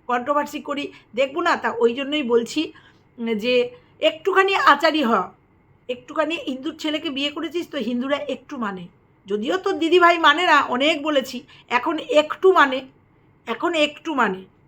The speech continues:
অনেকটা এখন, আহ, ই হয়েছে, ও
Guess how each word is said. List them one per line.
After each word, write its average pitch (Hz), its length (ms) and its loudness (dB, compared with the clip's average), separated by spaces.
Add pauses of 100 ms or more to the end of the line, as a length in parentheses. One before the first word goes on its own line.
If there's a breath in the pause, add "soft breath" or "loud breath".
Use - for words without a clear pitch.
অনেকটা 330 680 4 (240 loud breath)
এখন, 277 400 0 (120)
আহ, 226 200 -4
ই 277 180 0
হয়েছে, 254 440 2 (140)
ও 220 80 2